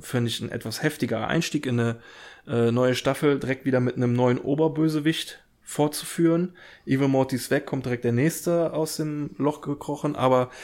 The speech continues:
ist egal. Ähm, es gibt sehr viele geile Gags in der Folge, die mit diesem zusammenhangenden Storystrang zu tun, manchmal mehr zu tun haben, manchmal weniger. Halt zum Beispiel diese, äh, Jerry-Geschichte mit der Nachricht, die er geschrieben hat,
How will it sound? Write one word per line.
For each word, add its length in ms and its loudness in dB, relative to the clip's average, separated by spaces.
ist 160 0
egal. 380 2
Ähm, 400 2
es 140 -6
gibt 220 2
sehr 180 6
viele 640 2
geile 320 2
Gags 260 0
in 80 -2
der 80 0
Folge, 340 0
die 360 -2
mit 220 -2
diesem 540 2
zusammenhangenden 800 4
Storystrang 1400 0
zu 160 0
tun, 320 4
manchmal 540 2
mehr 180 4
zu 100 -4
tun 240 -2
haben, 160 -2
manchmal 320 -2
weniger. 460 4
Halt 140 0
zum 120 0
Beispiel 220 0
diese, 380 4
äh, 580 -4
Jerry-Geschichte 760 2
mit 160 2
der 80 4
Nachricht, 340 2
die 80 0
er 40 0
geschrieben 360 -2
hat, 180 -2